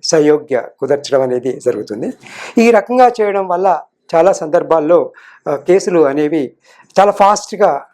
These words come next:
రిజల్ట్, పరిష్కారం అనేది, కేసులకు పరిష్కారం అనేది లభిస్తుంది. ఇది,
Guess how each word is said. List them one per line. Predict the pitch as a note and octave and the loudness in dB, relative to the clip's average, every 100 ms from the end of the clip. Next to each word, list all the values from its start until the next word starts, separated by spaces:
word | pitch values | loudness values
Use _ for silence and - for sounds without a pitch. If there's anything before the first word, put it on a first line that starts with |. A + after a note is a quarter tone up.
| F3 | -2
రిజల్ట్, | E3+ D#3+ E3 C3+ C3 - - | 0 2 0 -2 -10 -10 -8
పరిష్కారం | D3 - E3+ D3+ | -6 0 0 2
అనేది, | C#3+ C#3+ | -2 -4
కేసులకు | - D#3 D#3+ D#3 D3+ A#2+ - - | -2 0 0 -2 -2 -4 -6 0
పరిష్కారం | D#3+ D#3 - D#3 C#3+ | 0 0 -2 -2 -2
అనేది | C3+ C3 | -6 -6
లభిస్తుంది. | B2+ A#2+ A#2 - A#2 F#3 - | -4 -4 -6 -8 -12 -10 -4
ఇది, | G#3+ G#3+ G3+ | 0 0 -2